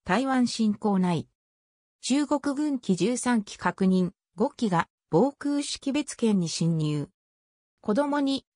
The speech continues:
妻のせい、五パーセントに上昇。以上ニュース全文は、会員入会後にお聞きいただけます。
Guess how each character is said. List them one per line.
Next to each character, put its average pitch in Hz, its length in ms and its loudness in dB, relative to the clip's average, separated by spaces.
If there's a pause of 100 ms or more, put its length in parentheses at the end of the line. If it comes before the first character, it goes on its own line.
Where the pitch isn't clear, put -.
妻 294 260 0
の 202 140 2
せ 196 240 0
い、 135 100 -6 (240)
五 160 140 -2
パ 285 180 2
ー 277 60 0
セ 285 160 -4
ン 262 80 -8
ト 208 100 2
に 160 140 0
上 160 180 0
昇。 190 400 -2 (720)
以 269 140 -2
上 240 280 2
ニ 170 160 0
ュ 269 60 0
ー - 20 -2
ス 277 180 -4
全 277 220 0
文 202 220 2
は、 165 180 2 (180)
会 254 260 2
員 262 200 0
入 277 220 0
会 277 220 0
後 262 100 0
に 208 120 4
お 151 140 0
聞 - 140 -16
き 220 180 -2
い 208 60 -2
た 208 120 2
だ 185 120 0
け 165 160 -2
ま 151 160 0
す。 - 240 -12